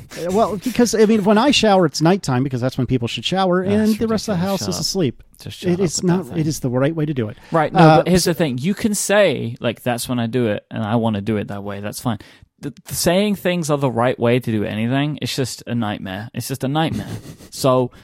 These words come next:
Speaker 2: but how about we just settle on that is when Casey List likes to shower?
Speaker 1: <laughs>
Speaker 2: That's a perfectly, that is a perfectly acceptable thing to say, as opposed to it's the right way to do it.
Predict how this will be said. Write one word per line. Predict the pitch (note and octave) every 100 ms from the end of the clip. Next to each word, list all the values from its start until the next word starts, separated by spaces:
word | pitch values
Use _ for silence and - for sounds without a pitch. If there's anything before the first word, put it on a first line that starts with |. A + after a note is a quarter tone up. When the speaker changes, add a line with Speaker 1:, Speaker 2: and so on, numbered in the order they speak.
| - - - -
Speaker 2:
but |
how | D3 F#3+
about | G#3 F3+
we | E3
just | D#3+ -
settle | D#3+ C#3+
on | C#3+ C#3 C3+
that | C3+ C#3
is | C#3+ C#3
when | C3
Casey | - B2+ -
List | A#2 A2+ -
likes | G#2+ G2+ -
to | D3+
shower? | G2 F#3+ - - -
Speaker 1:
<laughs> |
Speaker 2:
That's | A#3+ B3+ -
a | G#3
perfectly, | A#3+ D#3 E3 - - D3 C3+ B2+ -
that | C#3+ D#3+
is |
a | D3
perfectly | D#3 D3 C#3 D3
acceptable | A#2 C#3+ A#2 A#2 B2
thing | A#2 B2 A#2+ G#2+ - - _ _
to | -
say, | A2 A2+ F2+ F2 G#2+ - _ _ _
as | A#2+ A2+
opposed | - A2 G2+
to | G#2
it's | G2+ -
the | G#2
right | A2 A#2 -
way | C#2+ -
to | -
do | - -
it. | -